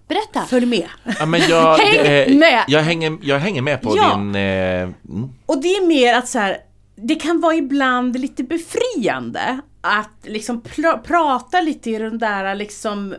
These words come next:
Speaker 2: flosklerna för mig, kan
Speaker 1: Mm.
Speaker 2: jag tycka. Därför att, eh, blir det för mycket å ena sidan och andra sidan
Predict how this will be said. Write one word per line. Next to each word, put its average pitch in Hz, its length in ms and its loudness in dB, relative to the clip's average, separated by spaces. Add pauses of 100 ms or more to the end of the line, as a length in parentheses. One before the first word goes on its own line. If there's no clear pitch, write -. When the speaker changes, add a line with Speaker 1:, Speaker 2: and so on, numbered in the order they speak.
(100)
Speaker 2:
flosklerna - 1040 -8 (140)
för - 140 -6
mig, 226 480 -8
kan - 100 -6
Speaker 1:
Mm. 247 120 2
Speaker 2:
jag 311 80 0
tycka. 214 260 -4
Därför 220 280 -4
att, 247 180 -2
eh, - 60 -16 (520)
blir 330 540 -4
det 339 120 -2
för 294 220 -6
mycket 285 500 -4
å - 200 -4
ena 202 360 -4
sidan 190 460 -6
och - 140 -6
andra 262 320 -4
sidan 151 580 -10